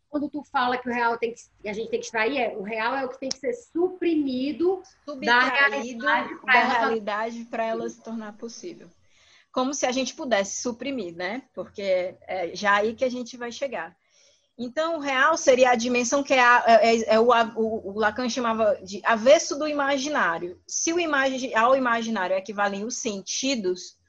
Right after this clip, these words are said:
Speaker 2: o real é onde nenhum sentido é possível, né? É, é
Speaker 1: Ai,
Speaker 2: no
Speaker 1: meu
Speaker 2: real que,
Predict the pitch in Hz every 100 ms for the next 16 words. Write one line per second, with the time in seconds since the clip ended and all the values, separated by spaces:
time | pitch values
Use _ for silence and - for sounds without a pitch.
0 | _ _ _ _ 226 240 247 240 277 277
1 | 247 262 277 233 262 294 285 415 - 403
2 | 466 - - 277 392 440 - 403 - 262
3 | 202 175 170 180 _ _ _ _ _ _
4 | _ 208 226 285 269 208 202 202 202 202
5 | 196 190 190 185 180 - _ _ _ _
6 | _ _ _ _ - - _ 190 233 262
7 | 208 269 262 311 -